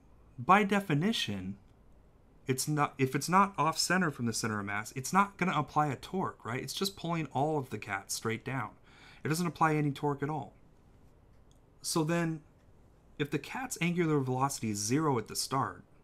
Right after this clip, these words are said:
right, it's not spinning at all, and we just said that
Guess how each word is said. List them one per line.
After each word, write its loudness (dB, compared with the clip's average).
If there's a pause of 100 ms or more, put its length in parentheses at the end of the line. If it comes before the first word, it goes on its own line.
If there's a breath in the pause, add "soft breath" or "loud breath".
(120)
right, -4
it's -6
not -2
spinning -2
at -8
all, -14 (500 soft breath)
and 4 (840 soft breath)
we 4
just 4
said 6
that 2